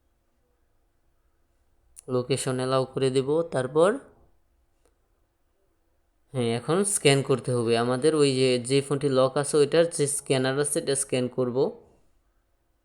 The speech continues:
স্ক্যান করার পর দেখেন কানেক্টি-, connecting to Redmi তেরো ফোনটি কানেক্ট হচ্ছে,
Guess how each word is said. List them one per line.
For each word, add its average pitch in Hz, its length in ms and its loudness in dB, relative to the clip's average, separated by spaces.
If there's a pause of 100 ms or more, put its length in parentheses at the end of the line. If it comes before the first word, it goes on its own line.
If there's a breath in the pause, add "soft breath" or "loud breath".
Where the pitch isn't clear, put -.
(1400)
স্ক্যান 131 400 -4
করার 143 320 0
পর 151 240 0
দেখেন 156 460 0
কানেক্টি-, 139 640 -2 (440)
connecting 170 760 0 (1080)
to 135 100 -2 (280)
Redmi 135 360 4 (100)
তেরো 123 280 4 (800)
ফোনটি 131 360 -2
কানেক্ট 135 400 -2
হচ্ছে, 127 560 -4